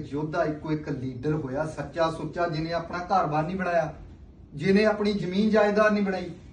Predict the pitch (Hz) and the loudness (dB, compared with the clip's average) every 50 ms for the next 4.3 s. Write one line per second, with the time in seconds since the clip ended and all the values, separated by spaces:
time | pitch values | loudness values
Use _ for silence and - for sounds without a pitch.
0 | - - - 180 196 208 226 233 226 226 226 220 - - 139 180 202 226 - 254 | -16 -10 -2 0 2 2 2 2 2 2 0 0 0 0 0 0 0 0 2 2
1 | 247 247 240 247 214 220 226 226 208 196 190 180 165 156 - - - - - - | 4 4 4 2 2 2 2 2 4 2 2 0 -2 -4 -8 -10 -14 -20 -20 -20
2 | - - - - - - - - - - - - - - - - - - - 208 | -20 -20 -20 -20 -10 -8 -8 -8 -8 -10 -16 -20 -20 -20 -20 -20 -20 -6 0 0
3 | 208 208 202 - - - 196 185 143 120 143 160 185 196 190 156 160 156 147 143 | 2 2 0 -4 -8 -8 -8 -6 -6 -4 -4 -2 0 0 0 2 4 4 4 2
4 | 143 135 135 123 120 113 | 2 -2 -2 -4 -4 -6